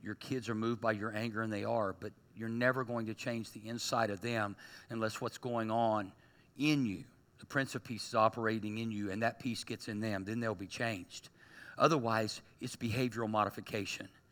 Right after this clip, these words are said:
If all you're doing is getting somebody's response based on your intimidation, then that's behavior modification.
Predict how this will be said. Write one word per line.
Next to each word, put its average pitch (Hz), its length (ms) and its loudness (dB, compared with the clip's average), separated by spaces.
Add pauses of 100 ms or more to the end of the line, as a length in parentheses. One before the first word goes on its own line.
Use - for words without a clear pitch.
(760)
If 127 120 -8
all 160 160 8
you're 165 200 2
doing 131 300 2
is 110 120 -6
getting 123 240 2
somebody's 127 500 0
response 117 540 -2
based 120 320 -2
on 120 100 -2
your 117 140 0
intimidation, 110 800 -2
then 107 80 -6
that's 120 180 4
behavior 113 480 -2
modification. 110 880 -2